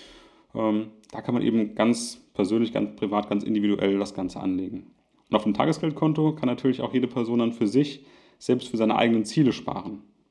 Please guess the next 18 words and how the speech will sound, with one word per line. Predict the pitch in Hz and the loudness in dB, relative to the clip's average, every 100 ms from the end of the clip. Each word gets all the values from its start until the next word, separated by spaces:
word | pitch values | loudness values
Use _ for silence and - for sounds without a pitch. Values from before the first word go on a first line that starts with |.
| _ | _
Und | 92 | -6
das | 98 | -4
ist | 117 123 | -6 -4
eben | 120 120 120 - - _ _ _ _ _ - | -2 -2 -2 -6 -20 _ _ _ _ _ -14
aus | 160 - | -6 0
meiner | 104 | 2
Sicht | 104 104 | 0 -2
extrem | 101 - 95 | -4 -2 0
wichtig, | 120 123 110 | 0 0 -6
das | - | -2
eigene | 98 92 98 | -2 -2 -2
Konto | 135 143 139 | 2 2 2
und | 123 | 0
eigenes | 107 104 101 | 0 -2 -2
Geld | - 123 127 | 0 0 0
zu | 98 | -8
besitzen | 92 92 - 82 | -6 -6 -8 -6
auch. | 104 120 - | -2 -2 -6